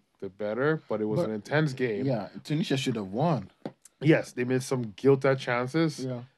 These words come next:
Speaker 1: But at the same time,
Speaker 2: They scored, they scored one goal as well that was offside.
Speaker 1: Yeah. I will say this, though.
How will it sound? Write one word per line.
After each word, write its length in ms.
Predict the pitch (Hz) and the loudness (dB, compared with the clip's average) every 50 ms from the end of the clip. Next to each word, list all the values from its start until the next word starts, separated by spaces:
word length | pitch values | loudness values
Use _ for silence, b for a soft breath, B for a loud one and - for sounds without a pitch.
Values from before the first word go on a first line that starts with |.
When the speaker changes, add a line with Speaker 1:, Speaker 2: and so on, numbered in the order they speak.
| _ _ _ _ _ _ _ | _ _ _ _ _ _ _
Speaker 1:
But 140 | _ 113 113 | _ -2 0
at 60 | 113 | 0
the 60 | 107 98 | -2 -4
same 200 | - 123 120 107 | -8 -8 -8 -8
time, 400 | - 107 110 110 113 113 110 104 107 117 | -10 -8 -6 -6 -4 -6 -6 -8 -10 -14
Speaker 2:
They 60 | 113 | -14
scored, 420 | 107 - - 123 123 120 117 104 - | -14 -10 -4 -2 -2 -2 -2 -4 -8
they 80 | - 110 | -8 -8
scored 300 | 110 - - 131 123 117 | -8 -6 -6 -4 -4 -2
one 260 | 113 117 117 117 113 107 | -2 -4 -4 -4 -4 -4
goal 260 | 113 113 113 113 110 | -4 -4 -4 -4 -6
as 120 | 107 104 | -6 -6
well 160 | 117 113 113 | -4 -6 -4
that 120 | 110 113 107 | -4 -4 -6
was 160 | 107 104 101 | -6 -6 -8
offside. 560 | 123 113 117 117 - - 117 113 113 113 110 | -10 -12 -12 -12 -12 -12 -10 -10 -10 -8 -6
Speaker 1:
Yeah. 280 | 127 131 127 113 98 92 b b b b b b b b - | -2 -2 0 0 -2 -6 b b b b b b b b 8
I 120 | 156 160 | 8 8
will 240 | 160 160 196 214 208 | 10 10 8 6 6
say 260 | 170 - 151 139 139 | 4 4 2 4 4
this, 280 | 147 147 165 170 160 139 | 4 2 2 0 0 0
though. 300 | - 175 175 190 202 196 | 0 0 0 0 -2 -6